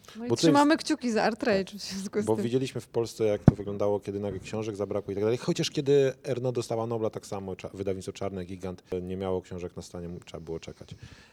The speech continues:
Speaker 2: E, i
Speaker 1: No jak,
Speaker 2: tu
Speaker 1: e, Olga Tokarczuk dostała Nobla, to nie wiem, czy pamiętacie, że były zablokowane drukarnie. Nie, nie drukowały się inne książki, ponieważ wszędzie ruszyły do druki.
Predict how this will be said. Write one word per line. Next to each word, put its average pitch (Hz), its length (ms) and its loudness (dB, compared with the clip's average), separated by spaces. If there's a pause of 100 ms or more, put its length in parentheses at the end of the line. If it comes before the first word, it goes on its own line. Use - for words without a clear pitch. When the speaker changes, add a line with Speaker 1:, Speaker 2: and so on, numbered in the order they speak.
(180)
Speaker 2:
E, 90 400 0 (440)
i - 20 -4
Speaker 1:
No 226 60 2
jak, 233 120 0
Speaker 2:
tu - 100 -2
Speaker 1:
e, 226 340 6 (200)
Olga 226 300 4
Tokarczuk 226 520 2
dostała 220 420 4
Nobla, 208 400 4
to 226 100 0
nie 214 140 2
wiem, 208 140 2
czy - 100 -8
pamiętacie, 208 680 4
że 202 140 2
były 214 220 2
zablokowane 202 640 2
drukarnie. 190 640 4
Nie, 220 120 2
nie 226 160 2
drukowały 262 460 6
się 254 120 2
inne 240 220 6
książki, 233 420 0
ponieważ 247 400 0
wszędzie 247 500 4
ruszyły 233 340 2
do 226 120 4
druki. 220 640 2